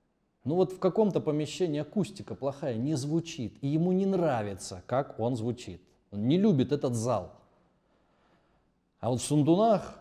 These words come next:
на даче у себя в Кисловодске, какие-то у него еще были любимые места, когда голос вроде тот же, но акустика хорошая возвращает ему его собственный голос в уши, обогащенным. Вдохновляет его это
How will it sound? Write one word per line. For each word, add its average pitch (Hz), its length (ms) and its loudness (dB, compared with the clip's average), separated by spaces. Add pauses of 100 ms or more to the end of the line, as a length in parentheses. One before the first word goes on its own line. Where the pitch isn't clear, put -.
на 123 140 0
даче 156 340 4
у 143 60 2
себя 131 180 -4
в - 80 -10
Кисловодске, 113 680 -2
какие-то 135 400 -2
у - 20 2
него 135 160 0
еще 135 220 -2
были 123 180 0
любимые 131 480 0
места, 127 440 -2
когда 131 460 -2
голос 151 360 0
вроде 151 240 -2
тот 190 280 -2
же, 117 120 -4
но 135 280 -4
акустика 131 800 -6
хорошая 117 540 -6
возвращает 127 840 -6
ему 139 240 -4
его 135 200 -2
собственный 131 440 -8
голос 131 560 -6 (680)
в 113 160 -2
уши, 123 380 -2
обогащенным. 120 1000 -8 (1300)
Вдохновляет 151 1040 0
его 139 400 0
это 117 460 -6